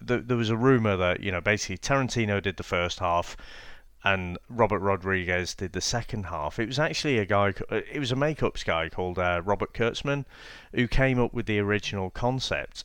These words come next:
and he got Quentin Tarantino to write the script as part of a favour for doing the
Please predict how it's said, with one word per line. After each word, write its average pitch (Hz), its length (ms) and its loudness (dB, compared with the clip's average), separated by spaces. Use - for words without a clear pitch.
and 101 120 -4
he 110 80 0
got 120 360 4
Quentin 101 400 -2
Tarantino 95 680 -2
to 92 120 -8
write 92 260 -2
the - 60 -6
script - 500 -2
as 95 100 -6
part 107 240 0
of 98 60 -4
a 95 40 -6
favour 170 640 -2
for - 180 0
doing 113 360 2
the 110 360 0